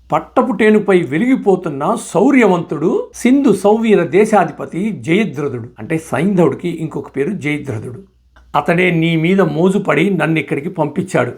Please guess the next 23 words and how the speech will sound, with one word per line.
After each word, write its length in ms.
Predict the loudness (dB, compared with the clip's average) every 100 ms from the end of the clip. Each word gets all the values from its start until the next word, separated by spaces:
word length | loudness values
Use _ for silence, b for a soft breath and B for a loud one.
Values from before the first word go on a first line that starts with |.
| -12
అని 120 | -14 -8
అనగానే 540 | -4 -2 -4 -4 -4
ద్రౌపది, 760 | -4 -6 -8 -6 -8 -6 -6 -4 -4
అన్నా, 420 | -2 0 0 -2 -8 -2
ఒంటరిగా 580 | 0 2 2 4 4 4
ఉన్న 220 | 2 0
నా 200 | 0 0
దగ్గరికి 460 | -2 -4 -4 -2
ఇలా 200 | -2 -4 -2
రావటం 300 | -4 -2 -6
సమంజసమేనా? 920 | -10 -4 -2 0 0 -2 -8 -6 -8 -8 _ _
సంతానవతిని 1040 | -4 -2 0 2 4 4 2 0 -2 -2 -4
ధర్మ 360 | -6 -8 -4
పద్ధతిలో 580 | -2 0 0 -2 2 2
జీవిస్తున్న 800 | 2 0 -2 -2 -8 -10 -8 -6
నన్ను 600 | -4 -2 -4 -4 -6 -8
సామాన్య 640 | -2 2 2 2 4 4 4
స్త్రీలాగా 760 | 0 0 2 2 2 -2 -2 -2
భావించి 720 | 0 0 -4 -10 -12 -10 -12 -16 _
అధిక 280 | -4 0 2
ప్రసంగంతో 760 | 0 0 2 2 2 0 -4 -6
వేధించటం 880 | -4 -2 2 2 0 -6 -8 -8 -12 -4
భావ్యమేనా? 600 | -4 -2 -4 -6 -8 -8